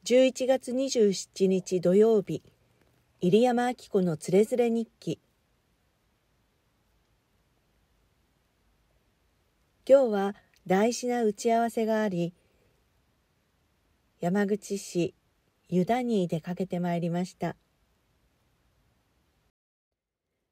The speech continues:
その足で美祢市に移動して、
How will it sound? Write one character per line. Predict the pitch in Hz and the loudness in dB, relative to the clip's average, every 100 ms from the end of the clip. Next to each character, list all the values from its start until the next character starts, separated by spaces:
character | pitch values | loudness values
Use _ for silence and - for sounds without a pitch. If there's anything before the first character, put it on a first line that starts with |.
| _ _ | _ _
そ | 202 | -2
の | 226 285 | -2 -2
足 | 302 311 | -6 -6
で | 269 226 | -2 0
美 | 196 | 0
祢 | 202 277 | 0 -2
市 | - | -4
に | 214 180 | -4 -2
移 | 160 | -2
動 | 190 185 | 0 -2
し | - - | -4 -6
て、 | 180 180 | -4 -4